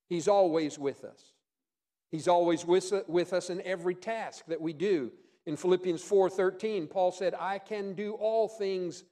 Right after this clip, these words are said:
how? Through Christ. He's with us in all the tasks that we do. And then he's also with us in every trial that we go through, every difficult time, every struggle and trial.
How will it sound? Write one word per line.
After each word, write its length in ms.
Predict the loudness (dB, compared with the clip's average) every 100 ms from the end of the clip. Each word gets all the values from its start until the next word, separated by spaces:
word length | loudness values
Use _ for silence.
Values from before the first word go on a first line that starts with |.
| _ _
how? 420 | -14 -10 -10 -12 -14 _ _ _ -2
Through 460 | 2 2 0 -4 -12 _ _ _
Christ. 680 | _ -8 -8 -10 _ _ _ _ _ _ _ _ _ _
He's 220 | -10 -8 -4
with 240 | -4 -2
us 180 | -4 -4
in 100 | -10
all 220 | -6 -6
the 140 | -6
tasks 420 | -10 -10 -12 -14 -18
that 120 | -16
we 120 | -16
do. 180 | -16 -20 _ _ _ _ _ -6
And 80 | 2
then 100 | 2
he's 180 | 2 2
also 300 | 2 0 -2
with 280 | 0 0
us 160 | 0 -4
in 100 | -4
every 300 | -4 -2 -4
trial 500 | -4 -8 -8 -6 -4
that 120 | -4
we 120 | -6
go 200 | -2 -2
through, 320 | -2 -4 -2 0
every 260 | -2 -6
difficult 640 | -4 -4 -4 -6 -4 -4
time, 260 | -8 -10 -6
every 240 | -6 -6
struggle 540 | -10 -6 -4 -2 -4 -4
and 120 | -6
trial. 500 | -8 -6 -6 -6